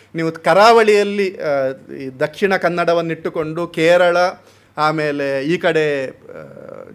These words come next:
ತಮಿಳ್ನಾಡು, ಆ, ಒರಿಸ್ಸಾ,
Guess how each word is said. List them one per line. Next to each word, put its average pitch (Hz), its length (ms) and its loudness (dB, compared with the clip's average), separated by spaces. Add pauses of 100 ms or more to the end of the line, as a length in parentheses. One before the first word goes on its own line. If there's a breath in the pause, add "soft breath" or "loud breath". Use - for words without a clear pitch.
(440)
ತಮಿಳ್ನಾಡು, 180 880 0 (560 soft breath)
ಆ, 135 1500 -10
ಒರಿಸ್ಸಾ, 185 840 -2